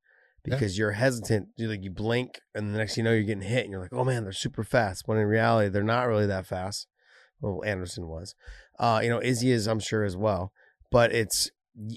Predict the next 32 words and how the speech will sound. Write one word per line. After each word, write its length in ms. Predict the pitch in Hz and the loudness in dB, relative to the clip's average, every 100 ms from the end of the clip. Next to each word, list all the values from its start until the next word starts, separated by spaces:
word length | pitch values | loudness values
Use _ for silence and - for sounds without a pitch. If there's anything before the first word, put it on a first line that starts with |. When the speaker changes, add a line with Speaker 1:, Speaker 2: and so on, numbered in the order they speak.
| - | -8
Speaker 2:
the 160 | 123 123 | 2 4
hesitation, 920 | 117 151 139 - 143 - 110 82 87 _ | 6 2 0 0 0 0 -4 -6 -12 _
the 60 | 104 | -6
blinking, 600 | 110 123 135 - 85 - | -2 -2 -2 -8 -14 -10
it 100 | 107 | -6
makes 280 | 113 123 - | -2 -2 0
them 100 | 113 | -4
seem 240 | 98 123 117 | -2 0 0
like 160 | 104 | 0
they're 100 | 104 | -4
so 200 | 98 110 | -4 -2
much 200 | 101 101 | -2 -2
faster 340 | - 101 98 101 | -2 -4 -4 -6
than 100 | 92 | -6
they 80 | 87 | -6
normally 340 | 87 82 80 | -8 -8 -10
are. 220 | 78 - _ _ | -14 -18 _ _
Speaker 1:
I 140 | 107 104 | -4 2
will 240 | 123 123 | 6 6
say, 260 | - 123 110 | 6 2 2
man, 340 | 107 104 104 127 - _ | 0 -6 -8 -10 -14 _
I 140 | - 127 | -4 -4
can't 400 | - 139 120 101 | 0 2 2 0
believe 260 | 113 113 | 0 -2
how 420 | - 107 90 123 131 | -4 -6 -2 4 6
many 400 | 123 120 117 95 _ - | 10 10 10 6 _ 6
feints 600 | 120 95 - - - _ _ _ _ _ _ _ _ 104 | 8 6 -2 -20 -20 _ _ _ _ _ _ _ _ 0
Jan 320 | 110 120 113 | 4 6 6
Blachowicz 580 | 107 101 117 107 98 95 | 6 10 10 8 0 -6
responded 680 | - - 120 131 117 80 - | -12 4 10 10 10 4 -8
to. 180 | 92 95 | -14 -10
Speaker 2:
Yeah. 240 | 92 85 | -8 -10